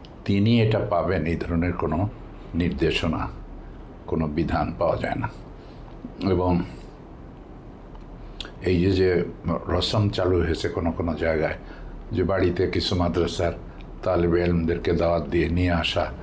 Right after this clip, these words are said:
এবং তারা কোরআন পড়বে সারা দিন এবং মাইক দিয়ে কোরআন পড়া হবে, যদিও সেখানে কাছে কাছে কোনো এমন লোক নেই যার শুনতে অসুবিধা হয়,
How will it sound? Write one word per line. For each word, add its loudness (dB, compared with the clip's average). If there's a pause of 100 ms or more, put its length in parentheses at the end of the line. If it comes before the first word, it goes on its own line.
(340)
এবং 2
তারা 2
কোরআন 0 (840)
পড়বে 2
সারা 2
দিন 2 (460)
এবং 2
মাইক 2
দিয়ে 4
কোরআন 0
পড়া 2
হবে, 0 (580)
যদিও 4
সেখানে 0 (840)
কাছে 0
কাছে -2 (480)
কোনো 0
এমন 4
লোক 2
নেই 2
যার 2
শুনতে 2
অসুবিধা -2
হয়, -4